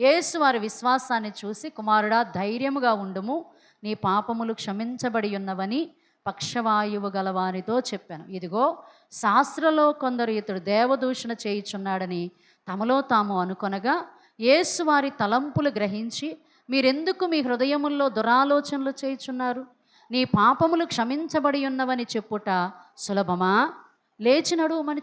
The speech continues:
చెప్పుట సులభమా? అయినను పాపములు క్షమించుటకు భూమి మీద మనుష్య కుమారునికి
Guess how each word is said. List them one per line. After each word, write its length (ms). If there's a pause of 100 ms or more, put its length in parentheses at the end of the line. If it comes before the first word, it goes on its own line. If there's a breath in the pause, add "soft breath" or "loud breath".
చెప్పుట 260
సులభమా? 640 (340 soft breath)
అయినను 760 (300 soft breath)
పాపములు 560
క్షమించుటకు 720
భూమి 300
మీద 200
మనుష్య 520
కుమారునికి 880